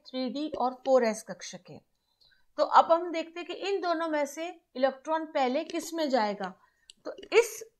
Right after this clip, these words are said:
इसको अर्थात ये तो हमें पता है कि जिसकी एनर्जी कम होगी उसमें electron जाएगा। तो एनर्जी को जो यहाँ पर जो determine कर रहा है order को, वो कौन सा rule हो गया? N plus L। तो जिसके लिए N plus L की value कम होगी उसकी एनर्जी क्या होगी?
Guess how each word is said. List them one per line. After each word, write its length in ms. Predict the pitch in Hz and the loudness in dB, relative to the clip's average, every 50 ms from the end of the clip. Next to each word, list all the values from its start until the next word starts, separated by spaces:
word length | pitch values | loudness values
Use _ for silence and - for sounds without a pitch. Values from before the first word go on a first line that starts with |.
| _ - | _ -10
इसको 380 | 285 - - - - 392 415 415 403 - - _ _ - - - - - - | -10 -10 -8 -6 -2 0 0 0 0 -4 -10 _ _ -16 -16 -16 -8 -2 -2
अर्थात 420 | 285 277 - 339 359 370 370 370 277 | 0 2 6 6 6 6 4 0 -6
ये 160 | 247 262 277 | -4 -4 -2
तो 140 | - - 349 | 0 2 2
हमें 180 | 359 359 370 | 2 4 4
पता 240 | 349 339 320 311 330 | 4 4 4 4 4
है 60 | 339 330 | 2 2
कि 100 | 339 302 | 0 -2
जिसकी 360 | 240 294 269 - - - 339 | -4 -6 -6 -6 -6 -2 0
एनर्जी 440 | 349 311 285 269 269 262 233 294 330 320 - - | 2 2 2 0 -4 -4 -4 -4 -6 -4 -2 2
कम 160 | 294 311 330 | 2 2 2
होगी 280 | 330 302 285 - 285 294 | 2 2 0 0 -2 -6
उसमें 260 | 277 - - 277 285 | -6 -6 -4 -2 0
electron 400 | 262 254 247 254 - 254 247 240 | 2 0 0 0 -2 -6 -4 -4
जाएगा। 340 | 233 233 214 208 196 190 180 _ _ _ _ _ _ _ - | -4 -4 -4 -6 -6 -8 -12 _ _ _ _ _ _ _ -6
तो 100 | - - - 226 | -4 0 2 2
एनर्जी 460 | 233 233 247 285 320 320 320 359 381 | 2 2 2 2 0 0 4 4 2
को 200 | 381 381 403 403 392 | 4 4 2 0 2
जो 340 | 403 392 403 392 - - - 262 247 | 4 2 2 2 0 -4 -8 -4 -2
यहाँ 220 | 302 285 285 302 302 - | 0 2 2 2 2 4
पर 120 | 311 302 262 | 4 4 4
जो 100 | 320 330 | 2 -2
determine 540 | 254 269 262 262 - 277 262 285 294 320 330 | -2 -2 -4 -2 -2 -2 0 2 2 0 0
कर 140 | - 302 233 | 2 0 2
रहा 180 | 240 269 254 254 | 6 6 4 4
है 140 | - - 240 | 4 -2 -2
order 280 | 233 226 208 254 240 | -2 -2 -2 -4 -8
को, 160 | 240 - 262 247 | -8 -8 -8 -6
वो 140 | 240 277 285 | -4 -6 -6
कौन 240 | 285 277 269 277 | -4 -4 -6 -4
सा 120 | 269 - 320 | -2 -2 0
rule 220 | 294 302 311 294 | 0 0 0 0
हो 80 | 294 269 | -2 -2
गया? 160 | 247 311 330 - - | 0 0 -2 -2 -2
N 220 | 262 254 247 233 | -6 -8 -8 -8
plus 260 | - 233 233 226 233 214 | -8 -8 -8 -6 -6 -8
L। 140 | 185 175 185 _ _ _ - - - - - - | -10 -10 -10 _ _ _ -20 -20 -20 -14 -8 -6
तो 40 | |
जिसके 360 | 214 214 285 262 254 - 359 359 | -4 -4 -4 -4 -6 -6 -4 -2
लिए 120 | 339 381 - - | -2 0 2 2
N 160 | 285 285 294 277 | 2 2 0 -2
plus 220 | 294 330 339 339 339 | -2 -2 -2 -2 0
L 180 | 320 302 302 294 | -2 -2 -2 -4
की 100 | 311 330 | -6 -6
value 360 | 285 302 277 269 269 294 311 311 - | -2 -2 -2 0 -2 -4 -6 -4 -2
कम 160 | 285 294 311 311 | -2 -2 0 0
होगी 300 | 311 294 277 247 294 302 | -2 -2 -2 -2 -4 -6
उसकी 280 | 269 247 - - - 294 | -6 -8 -10 -10 -6 -4
एनर्जी 420 | 269 254 240 247 247 240 226 269 269 | -4 -2 -2 -2 -4 -4 -4 -8 -8
क्या 180 | 269 302 294 | -6 -4 -2
होगी? 220 | 277 269 254 339 | -2 -2 -2 -6